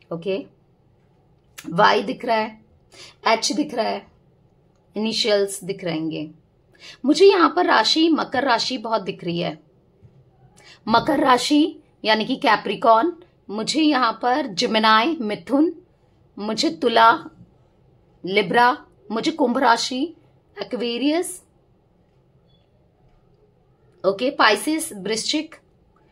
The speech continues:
यानी कि मीन और स्कॉर्पियो, ठीक है,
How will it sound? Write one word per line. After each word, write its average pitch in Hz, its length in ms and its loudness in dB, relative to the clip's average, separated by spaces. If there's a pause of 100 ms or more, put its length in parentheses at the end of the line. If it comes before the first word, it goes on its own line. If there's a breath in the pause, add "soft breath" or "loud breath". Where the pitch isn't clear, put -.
(300 soft breath)
यानी 220 200 2
कि 311 120 0
मीन 262 360 0
और 233 640 0
स्कॉर्पियो, 185 760 0 (640)
ठीक 190 200 -10
है, 214 260 -2